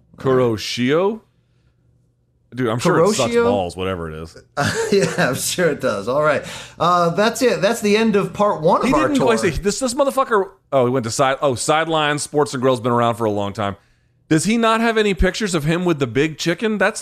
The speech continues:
Speaker 1: that's the fucking landmark.
Speaker 2: I, dude, I don't know. I, I don't know what you're about there, but he did seem to try to dig up anything he could on you, Luke. He says,
Speaker 1: Dude,
Speaker 2: uh,
Speaker 1: you can, you can see, like, why, when I graduated, I was like, "Yeah, I'm getting the fuck out of here."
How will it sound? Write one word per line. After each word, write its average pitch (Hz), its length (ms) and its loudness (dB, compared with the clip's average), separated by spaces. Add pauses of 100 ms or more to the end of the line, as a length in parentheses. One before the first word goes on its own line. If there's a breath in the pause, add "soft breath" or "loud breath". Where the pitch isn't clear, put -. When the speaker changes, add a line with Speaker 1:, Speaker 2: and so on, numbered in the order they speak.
Speaker 1:
that's 185 320 0
the 214 100 0
fucking 190 400 -2
landmark. 170 680 0
Speaker 2:
I, - 120 -10
dude, 139 260 -4
I 139 180 -2
don't 147 240 0
know. 127 300 0
I, 143 200 -6
I 254 40 -2 (100)
don't 202 140 -2
know 143 140 2
what 131 280 0
you're 127 180 0
about 123 360 -2
there, 226 140 2
but 196 120 0
he 208 120 2
did 247 260 -2
seem 233 280 2
to 175 120 -6
try 208 240 0
to 175 100 -2
dig 196 240 0
up 202 300 2
anything 180 340 0
he 143 120 -2
could 226 200 2
on 120 200 -2
you, 113 100 -4
Luke. 113 240 -6
He 170 140 -2
says, 196 300 0
Speaker 1:
Dude, 190 100 2
Speaker 2:
uh, 175 80 2
Speaker 1:
you 269 80 2
can, 240 280 0
you 233 140 2
can 262 160 0
see, 226 260 2
like, 170 160 2
why, 156 200 2
when 151 260 2
I 139 140 0
graduated, 147 500 2
I 139 60 2
was 117 100 -2
like, 117 160 -2
"Yeah, 131 80 2
I'm 139 80 0
getting 135 240 0
the 104 140 -4
fuck - 580 -2
out 139 240 2
of 127 80 0
here." 143 400 2